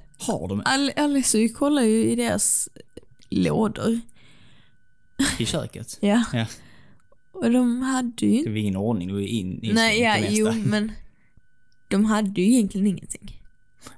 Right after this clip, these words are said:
Speaker 1: Nej, nej, nej. Alltså, det var inte mycket. Och, och sen
Speaker 2: Jag skulle egentligen vilja öppna f-, kylen, men det känns ju som en
Speaker 1: Det känns
Speaker 2: sån,
Speaker 1: jättefel.
Speaker 2: det känns ju som en sån sak. Du går ju inte hem till någon och öppnar deras kyl.
Speaker 1: Nej.
Speaker 2: Det känns ju väldigt personligt.
Speaker 1: Ja, ja.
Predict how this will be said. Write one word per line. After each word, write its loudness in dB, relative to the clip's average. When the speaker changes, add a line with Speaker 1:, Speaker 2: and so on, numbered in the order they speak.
Speaker 1:
Nej, 0
nej, 0
nej. -8
Alltså, -4
det 0
var 2
inte -4
mycket. -4
Och, 0
och 0
sen 0
Speaker 2:
Jag 0
skulle 2
egentligen 0
vilja 2
öppna 0
f-, -8
kylen, 0
men 4
det 2
känns 2
ju 2
som 4
en 4
Speaker 1:
Det 0
känns 2
Speaker 2:
sån, 2
Speaker 1:
jättefel. -8
Speaker 2:
det 2
känns 4
ju 4
som 2
en 2
sån -2
sak. -2
Du 0
går 2
ju 4
inte 2
hem 2
till -10
någon -2
och -10
öppnar -12
deras -8
kyl. -2
Speaker 1:
Nej. -2
Speaker 2:
Det -2
känns 4
ju 2
väldigt -2
personligt. -2
Speaker 1:
Ja, 2
ja. -2